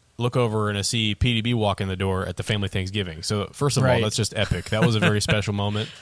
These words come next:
Speaker 2: Yeah.
Speaker 1: That's when I kinda realized, like, okay, yeah, we're actually gonna be family. Like, that's
Speaker 2: Literally.
Speaker 1: insane to me.
Speaker 2: <laughs>
Speaker 1: So first of all, praise God for that. It's just,
Speaker 2: Amen.
Speaker 1: it's a story.
Speaker 2: It's
Speaker 1: You
Speaker 2: all
Speaker 1: know,
Speaker 2: part of
Speaker 1: there's
Speaker 2: his
Speaker 1: so
Speaker 2: plan.
Speaker 1: many,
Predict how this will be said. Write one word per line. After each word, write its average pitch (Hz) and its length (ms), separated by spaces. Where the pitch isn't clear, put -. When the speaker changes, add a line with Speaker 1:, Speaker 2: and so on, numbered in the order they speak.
Speaker 2:
Yeah. 117 340
Speaker 1:
That's 160 180
when 196 100
I 139 100
kinda 131 240
realized, 113 260
like, 113 140
okay, 98 420
yeah, 135 300
we're 123 100
actually 151 240
gonna 147 100
be 123 320
family. 107 420
Like, 101 160
that's 143 320
Speaker 2:
Literally. 123 540
Speaker 1:
insane 135 400
to 104 80
me. 85 200
Speaker 2:
<laughs> - 280
Speaker 1:
So 113 360
first 170 260
of 135 100
all, 113 120
praise 123 280
God 95 240
for 90 80
that. 85 240
It's 95 120
just, 120 220
Speaker 2:
Amen. 113 140
Speaker 1:
it's 123 160
a 117 40
story. 135 560
Speaker 2:
It's 139 120
Speaker 1:
You 139 60
Speaker 2:
all 131 80
Speaker 1:
know, - 20
Speaker 2:
part 131 160
of 127 40
Speaker 1:
there's 135 120
Speaker 2:
his - 60
Speaker 1:
so 175 80
Speaker 2:
plan. 180 120
Speaker 1:
many, 151 220